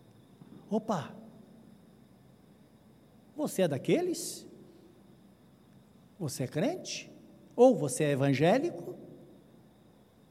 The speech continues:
Porque, na verdade, acredite,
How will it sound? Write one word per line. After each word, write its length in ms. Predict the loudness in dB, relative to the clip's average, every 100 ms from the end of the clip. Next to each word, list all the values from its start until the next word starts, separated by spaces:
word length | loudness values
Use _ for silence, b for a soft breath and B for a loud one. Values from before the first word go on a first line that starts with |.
| -20 -20 -20 -20 -20 -20 -20 -20 -20 -20 -20 -20 -20 -20 -20 -20 -6
Porque, 300 | -4 -2 -2
na 140 | -2
verdade, 760 | -2 -2 -2 -2 -2 -2 -6 -10 -14 -20 -20 -20 -20 -10
acredite, 720 | -10 -4 -6 -2 -4 -4 -12